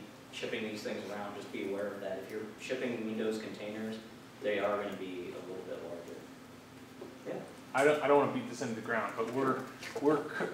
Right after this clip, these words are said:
Speaker 2: currently using, so all of our lamp sites we're building in Vagrant, which
Speaker 1: Okay.
Speaker 2: is a nightmare. Um, and so Docker's fantastic, and we've s-,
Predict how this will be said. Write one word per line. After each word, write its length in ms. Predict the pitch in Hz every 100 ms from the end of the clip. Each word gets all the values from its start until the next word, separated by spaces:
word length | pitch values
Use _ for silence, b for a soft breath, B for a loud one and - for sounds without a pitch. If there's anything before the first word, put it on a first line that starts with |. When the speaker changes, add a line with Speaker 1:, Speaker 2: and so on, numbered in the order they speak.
| -
Speaker 2:
currently 400 | - 180 175 151
using, 420 | 151 143 131 - -
so 160 | - 143
all 200 | 135 151
of 60 | 147
our 180 | -
lamp 240 | 123 123 120
sites 500 | 123 107 107 - -
we're 140 | 123
building 360 | 113 120 117 113
in 80 | 107
Vagrant, 380 | 110 107 98 - - - - -
which 140 | 123 -
Speaker 1:
Okay. 140 | 117
Speaker 2:
is 240 | 110 -
a 60 | 120
nightmare. 420 | 113 110 - 87 - - - - 123
Um, 280 | 117 110 107 107 - -
and 320 | 139 123 117 113 -
so 220 | - 139
Docker's 720 | 117 147 139 139 131 117 - -
fantastic, 680 | 151 131 123 110 107 123 120
and 200 | 117 117
we've 180 | 117 113
s-, 320 | - -